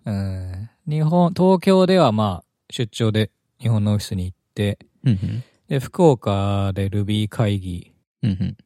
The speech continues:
Speaker 1: に行きつつ、家族でちょっとその後、福岡、下関あたりを旅行してみたいな。
Speaker 2: おー、いいっすね。
Speaker 1: そんな予定ですね。
Speaker 2: ええ。
Speaker 1: うん。
Speaker 2: じゃあ、ロボットレストラン行きましょうか。
Speaker 1: <laughs> ロ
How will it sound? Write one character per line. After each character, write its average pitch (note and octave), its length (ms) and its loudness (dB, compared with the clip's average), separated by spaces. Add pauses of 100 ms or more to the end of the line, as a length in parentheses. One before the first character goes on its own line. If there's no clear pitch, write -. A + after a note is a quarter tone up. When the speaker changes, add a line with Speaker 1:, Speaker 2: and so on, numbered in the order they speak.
(240)
Speaker 1:
に F#2+ 180 -6
行 F2+ 100 -10
き G2+ 160 -10
つ - 140 -16
つ、 D#2+ 280 -10 (160)
家 C3 200 -4
族 G2+ 420 -4
で F#2 120 -8
ち - 100 -6
ょ - 20 0
っ G2 120 -6
と F#2+ 180 -10
そ - 140 -6
の G#2 120 0
後、 F#2+ 320 -8 (480)
福 - 240 -4
岡、 F#2+ 400 -4 (520)
下 G#2+ 360 -2
関 G#2 380 -6 (360)
あ G#2+ 120 -6
た G2+ 120 -2
り F#2+ 140 -6
を F#2+ 80 -8
旅 F#2+ 120 -10
行 - 200 -16
し - 60 -6
て B2 120 0
み G2+ 60 -2
た F#2+ 100 -6
い G2 60 -8
な。 - 80 -14 (240)
Speaker 2:
お G#2 280 0
ー、 G2 40 -2
い G2 60 -2
い - 20 -2
っ - 20 -4
す - 60 -6
ね。 - 20 -4
Speaker 1:
そ B2+ 100 0
ん A#2 60 2
な A#2 80 0
予 G#2+ 140 0
定 G2+ 200 -6
で F#2+ 100 -10
す - 120 -12
ね。 G2+ 80 -14
Speaker 2:
え A2 60 2 (200)
え。 B2+ 40 -8 (540)
Speaker 1:
う - 20 -4
ん。 G2+ 240 -4 (580)
Speaker 2:
じ - 140 -4
ゃ F#2+ 180 0
あ、 G#2+ 40 -6
ロ G#2+ 120 2
ボ G#2+ 80 4
ッ - 40 6
ト - 140 0
レ G2 60 4
ス - 140 2
ト G2+ 80 2
ラ F#2+ 80 0
ン - 20 -2
行 F#2+ 120 -6
き - 60 -6
ま G2 80 0
し - 120 -4
ょ G#2 60 -4
う - 20 -10
か。 - 340 -10
Speaker 1:
<laughs> A2 640 0
ロ A3+ 80 4